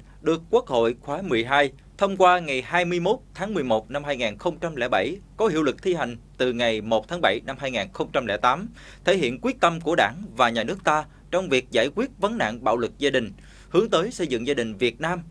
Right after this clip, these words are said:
no ấm, bình đẳng, hạnh phúc. Qua mười bốn năm thực hiện,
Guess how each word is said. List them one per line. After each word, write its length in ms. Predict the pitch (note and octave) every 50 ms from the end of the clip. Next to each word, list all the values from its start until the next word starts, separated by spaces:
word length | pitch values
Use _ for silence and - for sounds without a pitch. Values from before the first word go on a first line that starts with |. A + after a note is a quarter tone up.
| - -
no 200 | - C3+ C#3+ C#3+
ấm, 320 | - B2+ C3 D3+ G3 A#3 - - - -
bình 200 | - A#2+ A2 G2+
đẳng, 260 | G2 F2+ - D3 F#3+ - -
hạnh 200 | B2 G#2+ F#2+ -
phúc. 220 | - B3+ C4 - - - - - - - - - - - - - -
Qua 260 | C3+ B2+ C3 B2+ B2+
mười 180 | B2 A2+ A2 A#2+
bốn 220 | C#3 D3+ G3+ A#3+
năm 140 | A#3 G#3 G3
thực 160 | B2 - -
hiện, 220 | A#2 G#2+ G#2+ A#2